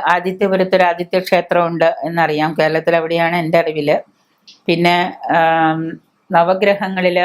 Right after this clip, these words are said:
ആദിത്യന് വേണ്ടതായ വഴിപാടുകൾ ഈ പറയുന്ന തരത്തിലുള്ള ഗോതമ്പൊക്കെ വാങ്ങി ദാനം ചെയ്യാം. അപ്പോ ഈ പറയുന്ന സൂര്യ വഴിപാടുകളൊക്കെ ചെയ്തു കഴിഞ്ഞാൽ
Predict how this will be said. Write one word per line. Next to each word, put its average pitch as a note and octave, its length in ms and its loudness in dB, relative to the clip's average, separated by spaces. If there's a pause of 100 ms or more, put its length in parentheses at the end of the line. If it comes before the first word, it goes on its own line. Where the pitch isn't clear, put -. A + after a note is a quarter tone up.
(140)
ആദിത്യന് E3+ 480 -2
വേണ്ടതായ E3 520 2
വഴിപാടുകൾ E3 600 0 (840)
ഈ F#3 120 0
പറയുന്ന F3 400 2
തരത്തിലുള്ള E3+ 480 0
ഗോതമ്പൊക്കെ E3 580 0
വാങ്ങി E3 320 0
ദാനം E3 380 0
ചെയ്യാം. D#3+ 340 -2 (640)
അപ്പോ G3+ 180 2 (600)
ഈ G3 160 2 (160)
പറയുന്ന F#3+ 400 4
സൂര്യ F#3 300 2
വഴിപാടുകളൊക്കെ F3 840 2
ചെയ്തു E3+ 300 0
കഴിഞ്ഞാൽ E3 460 0